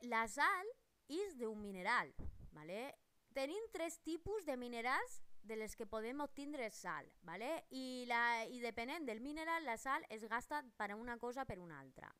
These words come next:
Per exemple, tenim l'halita, ¿vale? Això seria el mineral de l'halita. D'ací és d'on, d'on nosaltres obtenim la sal comuna que utilitzem per a cuinar,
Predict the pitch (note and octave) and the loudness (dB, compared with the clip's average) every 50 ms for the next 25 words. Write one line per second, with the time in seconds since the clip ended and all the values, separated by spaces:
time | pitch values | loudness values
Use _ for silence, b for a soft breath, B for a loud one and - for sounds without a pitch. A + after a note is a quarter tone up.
0 | _ _ - A3+ A#3 B3 A#3 G#3+ C4 G#3+ F3 D#3+ - - - - - - - - | _ _ -4 -2 -2 -2 -2 -2 -2 -2 -2 -4 -10 -14 -18 -16 -14 -12 -12 -12
1 | - b b b b b b b b b - C4 C4+ C#4 C#4 B3 G3 - - - | -14 b b b b b b b b b 2 2 2 2 2 -2 -4 -6 -8 -4
2 | A3+ B3 A#3+ A#3+ B3 C4 C4+ A#3+ F3 - - - - - _ _ _ - D#3+ F#3 | 0 4 4 4 4 2 0 -4 -6 -6 -8 -8 -8 -10 _ _ _ -12 -8 -6
3 | A#3 D4 F4+ F#4 - - _ _ - F#3 F#3+ F#3+ G3 G#3 G#3 G#3+ G#3+ G3+ G#3+ A3+ | -4 -4 -4 -4 -6 -10 _ _ -6 -4 -4 -4 -4 -4 -4 -2 -2 -2 -2 -2
4 | A3 G#3 G3 - - - G3+ G3+ G3+ G3+ G3 F#3+ F#3 G3 G3+ G#3 G3+ G#3 G3+ G3+ | 0 2 2 0 0 -2 -6 -6 -6 -8 -8 -6 -4 -4 -4 -2 -2 -2 -2 0
5 | G3 G3+ B3 C#4 C#4+ - D#4 D4 E4+ A4+ B4+ - - - _ - - b b b | -2 -2 -4 -6 -4 0 2 2 2 2 -2 -10 -18 -20 _ -20 -20 b b b
6 | b b b b b b b b b b G#3 A3+ A#3 B3 B3 - - F#4+ G#4+ A#4 | b b b b b b b b b b -2 0 2 2 2 0 0 2 2 2
7 | B4 - _ - B3 D4 C#4 B3+ D#4 D4+ C#4 C4+ A#3 A3 - - G#3+ A3 A#3 A#3 | 2 -2 _ -4 -4 -2 2 2 2 2 0 -2 -6 -8 -10 -10 -6 -4 -4 -4
8 | A#3 A#3 A3 A3+ A#3 A3 G3 - A3+ G#3+ G#3+ G3+ A3 A#3+ B3 A#3 G3 F#3+ G3+ G3 | -4 -6 -8 -10 -12 -12 -14 -12 -10 -8 -6 -4 -4 -4 -4 -4 -6 -6 -8 -4
9 | - C#4 D#4 D#4 D#4 D4 E4 F#4+ - _ _ - A3 G#3+ G#3 G#3 - A#3+ B3 B3+ | -2 -2 -2 -2 -2 -4 -6 -8 -12 _ _ -6 -2 -2 -2 0 0 0 -2 0
10 | - D4+ C#4 B3+ B3+ C4 C#4+ D4 D4+ C#4 D4 C4 G#3+ A#3 G#3+ G3 G#3+ G#3+ A3+ C4 | 2 2 2 2 0 -2 -2 -4 -4 -4 -6 -8 -10 -10 -10 -8 -6 -6 -2 -2
11 | B3+ B3+ B3 A#3+ A3+ G#3+ G#3+ G#3+ G3 | -2 -2 -2 -4 -6 -6 -6 -6 -6